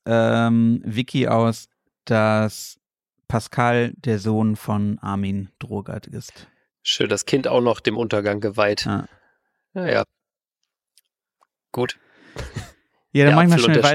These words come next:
Speaker 2: Stamm,
Speaker 1: im
Speaker 2: ne?
Speaker 1: Programm. Weißt du, was mir aufgefallen ist? <laughs> Unsere Filme haben die absteigende Reihenfolge, n-, Lauflänge. Ja, wir haben mit dem längsten angefangen und
Speaker 2: Oh ja.
Speaker 1: wird immer kürzer. <laughs>
Speaker 2: Ja,
Speaker 1: Ungewollt.
Speaker 2: stimmt.
Speaker 1: Wir wollten es wahrscheinlich, naja, egal.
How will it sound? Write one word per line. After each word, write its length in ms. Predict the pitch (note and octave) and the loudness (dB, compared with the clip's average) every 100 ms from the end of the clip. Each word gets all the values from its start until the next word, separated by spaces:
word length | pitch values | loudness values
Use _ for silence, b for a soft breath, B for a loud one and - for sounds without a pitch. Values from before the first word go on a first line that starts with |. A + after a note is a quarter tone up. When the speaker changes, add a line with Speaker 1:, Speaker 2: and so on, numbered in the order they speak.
| A2+ | 4
Speaker 2:
Stamm, 40 | |
Speaker 1:
im 80 | A2+ | 2
Speaker 2:
ne? 60 | A2 | 2
Speaker 1:
Programm. 440 | A2 A2 G#2+ G2+ | -2 0 0 2
Weißt 180 | B2 - | 0 0
du, 40 | |
was 120 | D#3 | -4
mir 120 | D3+ A#2+ | 0 0
aufgefallen 520 | D3+ - - F#3 F3+ | -2 -4 0 0 4
ist? 220 | G3 - | 2 2
<laughs> 1120 | - _ _ _ _ - - - _ _ _ | -6 _ _ _ _ -18 -18 -20 _ _ _
Unsere 300 | - B2+ B2+ A#2 | 0 2 2 -2
Filme 380 | - C#3+ C#3+ | 0 2 2
haben 180 | C3+ C#3 | 2 2
die 140 | C3 - | 0 -2
absteigende 600 | B2+ - C#3+ C3 B2+ A#2+ | -4 -2 0 0 0 0
Reihenfolge, 640 | A2 A#2+ C3 C3 A#2+ A#2+ | 0 0 0 0 2 2
n-, 560 | A2+ G2+ A2 G#2 E2 G2 | 0 -2 -2 -2 -2 0
Lauflänge. 680 | A2 A#2+ - G2 G2 F#2+ F2+ - | 0 0 -2 -4 -2 -4 -6 -8
Ja, 240 | B2 A2+ A2 | -4 -2 0
wir 80 | |
haben 100 | A2 | 2
mit 120 | A#2 A#2 | 0 2
dem 100 | A2+ | 0
längsten 300 | A#2 B2 A#2 | 0 -2 -4
angefangen 640 | A#2 B2 - A#2+ A#2 A#2 | -2 -2 0 0 0 0
und 360 | A#2 A2 - - | -2 -2 -4 -4
Speaker 2:
Oh 80 | F3 | 0
ja. 120 | E3 | 2
Speaker 1:
wird 100 | G#2+ | 2
immer 160 | A2+ G#2+ | 0 -2
kürzer. 500 | - A2+ - A2+ G#2 | -2 -4 -2 -4 -4
<laughs> 40 | - - E4 - F4 - G#4+ D4+ _ - - _ - B B B - | -8 -4 -4 0 0 0 -2 -2 _ -2 -2 _ -20 B B B 0
Speaker 2:
Ja, 180 | C#3+ E3+ | 2 4
Speaker 1:
Ungewollt. 260 | A2 A2+ | 2 2
Speaker 2:
stimmt. 320 | A2+ A#2 - _ | 2 0 -6 _
Speaker 1:
Wir 160 | A#2+ G#2 | -4 0
wollten 180 | B2 B2+ | 2 2
es 80 | A#2+ | -2
wahrscheinlich, 520 | G#2+ A#2+ A#2 A2 - b b b _ _ _ | -2 2 2 0 -6 b b b _ _ _
naja, 340 | - A2+ G2 G2 | -14 -12 -12 -12
egal. 440 | A2+ A2 G2+ G2 | -8 -6 -4 -6